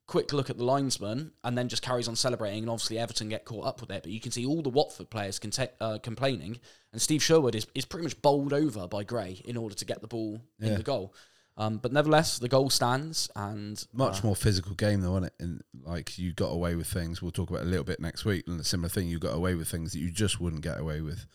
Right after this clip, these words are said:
Speaker 1: Little
Speaker 2: Not,
Speaker 1: teaser.
Speaker 2: not even for a second. Not even for a second would you get away with that now.
Speaker 1: No.
Speaker 2: But I want, uh, it makes you wonder.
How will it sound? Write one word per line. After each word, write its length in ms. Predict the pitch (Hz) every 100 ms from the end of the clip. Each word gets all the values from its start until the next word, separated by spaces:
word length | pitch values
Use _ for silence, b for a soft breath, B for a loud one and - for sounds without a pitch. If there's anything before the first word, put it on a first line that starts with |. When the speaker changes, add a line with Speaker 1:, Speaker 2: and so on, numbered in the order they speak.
| b
Speaker 1:
Little 140 | 85 110
Speaker 2:
Not, 80 | 104
Speaker 1:
teaser. 360 | 98 98 120 - -
Speaker 2:
not 80 | 107
even 60 | 87
for 160 | 160
a 60 | 190
second. 600 | - 208 - - 87 - B B 165 139 B
Not 120 | 123
even 100 | 131
for 120 | 117
a 60 | 117
second 400 | - 127 110 101
would 140 | 90
you 80 | 90
get 160 | 87 -
away 200 | 90 90
with 140 | 80
that 180 | 80 -
now. 260 | 87 78 58 95
Speaker 1:
No. 220 | 123 110 - _ _ _ _
Speaker 2:
But 120 | 160
I 40 | 156
want, 220 | 208 233
uh, 100 | 139 -
it 200 | 117 151
makes 220 | 175 185
you 60 |
wonder. 460 | 175 151 117 95 95